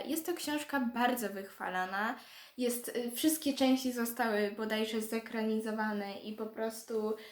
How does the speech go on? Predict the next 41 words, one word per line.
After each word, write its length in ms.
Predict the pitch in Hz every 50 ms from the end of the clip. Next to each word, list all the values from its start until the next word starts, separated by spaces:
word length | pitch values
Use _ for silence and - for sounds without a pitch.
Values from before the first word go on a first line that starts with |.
| - - -
wszyscy 440 | - - - 302 294 302 - 277 269
tę 200 | 240 226 226 233 -
książkę 420 | - 240 233 233 - - 240 214
uwielbiają. 600 | 220 220 240 233 226 214 196 185 180 180 180 185 196 202 220 262 254 - - - - - - - - -
E, 240 | 233 226 226 220
znaczy 280 | 220 220 220 220 269 269
nie 180 | 269 269 262 262
wszyscy, 440 | - - 254 247 - - - 240
no 100 | 233 233
ale 320 | 226 220 214 220 220 214 208
dużo 420 | 233 247 247 233 233 226 214 214
ksi-, 240 | - - - - - -
osób, 400 | 226 240 233 - 233 220 - -
które 300 | - - 233 220 214 208
czyta 220 | - 226 220 214
podobne 480 | 214 - 233 226 247 240 240 226 202 214
książki 440 | - - 220 208 208 - - - 208
do 160 | 208 208 202
mnie, 360 | 202 202 202 202 202 208 - - - - _ _ -
bardzo 380 | 226 220 226 226 226 220 220 208
ją 200 | 196 190 196 208
poleca. 640 | 214 208 196 185 180 - - - 220 214 233 - - - - - - -
I 60 | 285 339
jest 200 | 370 370 - -
to 160 | 381 370 370
Zmierzch 540 | - - 285 214 185 185 214 - - - -
Stefanii 840 | - - 262 247 240 254 240 226 226 226 214 214 208 208 208 - -
Meyer, 480 | 220 208 202 190 190 214 269 349 370 330 277
bodajże 440 | - 233 220 226 - - 220 220 220
tak 200 | 208 202 - -
to 120 | 208 208 208
się 160 | - - 190
mówi. 320 | 185 185 185 190 240 285
Nie 300 | 285 277 294 277 277 285
jestem 360 | 277 254 - - 202 196 190
dobra 260 | 190 190 190 196 196 202
w 40 |
wymawianiu 480 | 208 196 196 190 202 202 190 190 190 - -
imion 240 | 202 202 196 - -
i 80 | 214 202
nazwisk 600 | 190 190 196 196 - 208 202 202 - - -